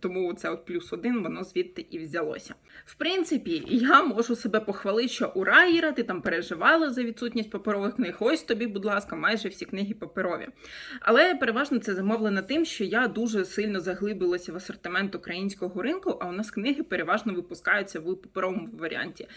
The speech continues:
І дуже-дуже-дуже зрідка такий формат, що є паперова книга, і до неї в пару або аудіоваріант,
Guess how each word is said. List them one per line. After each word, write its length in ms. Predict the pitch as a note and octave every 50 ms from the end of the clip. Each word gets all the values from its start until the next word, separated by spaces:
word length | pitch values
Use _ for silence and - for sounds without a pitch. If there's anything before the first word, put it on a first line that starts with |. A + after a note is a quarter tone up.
| - - - C#4 -
І 200 | - G#3 G#3 G3
дуже-дуже-дуже 880 | F#3 E3 D#3+ A#3+ B3+ - C4 G3 - F#3+ F#3 - F3 E3 G3 G#3+ - E3
зрідка 420 | D#3 - E3 E3+ F3+ E3+ - F3+ E3
такий 300 | - E3 D#3+ - D#3+ E3
формат, 400 | D#3+ - F3 E3 G#3+ C4+ D#4 C#4+
що 140 | - - G3
є 60 | F3+
паперова 460 | - F3+ - - F#3 E3 E3 D#3+ D3
книга, 320 | - A3 A#3 D4 C4 B3 F3 -
і 60 | - F#3+
до 140 | D#3+ F#3
неї 220 | F3+ F#3 F#3+ F3+ E3+
в 80 | D#3+
пару 340 | - - F#3 F3 E3+ F#3+ D#3+ -
або 160 | F3+ E3 -
аудіоваріант, 880 | - - A3 B3+ D4 D4+ A#3+ C4+ C4 A3+ G#3+ A3+ A3+ A3 G#3+ G#3+ G3+